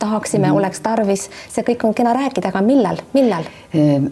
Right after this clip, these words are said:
Speaker 2: me, ma rääkisin seda mõtet kultuurikomisjoniga just nüüd hiljuti, eh, õpetajate järelkasvu kasvu temaatikaga ja siis, äh, ka nemad to-,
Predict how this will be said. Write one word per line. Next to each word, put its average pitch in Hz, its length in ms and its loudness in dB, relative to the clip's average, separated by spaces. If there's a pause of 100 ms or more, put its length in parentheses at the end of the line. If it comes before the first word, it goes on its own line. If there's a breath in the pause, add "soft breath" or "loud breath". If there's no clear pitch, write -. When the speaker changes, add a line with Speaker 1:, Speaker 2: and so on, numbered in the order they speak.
Speaker 2:
me, 170 340 4
ma 170 120 4
rääkisin 151 460 2
seda 147 180 2
mõtet 160 360 0
kultuurikomisjoniga 196 1300 0
just 160 220 -2
nüüd 147 200 4
hiljuti, 190 500 0
eh, 135 540 0
õpetajate 151 360 -2
järelkasvu 151 260 2
kasvu 139 240 -4
temaatikaga 143 680 0 (300 loud breath)
ja 147 100 2
siis, 160 340 -2 (200)
äh, 139 440 2 (140)
ka 156 120 2
nemad 202 340 0
to-, 135 140 0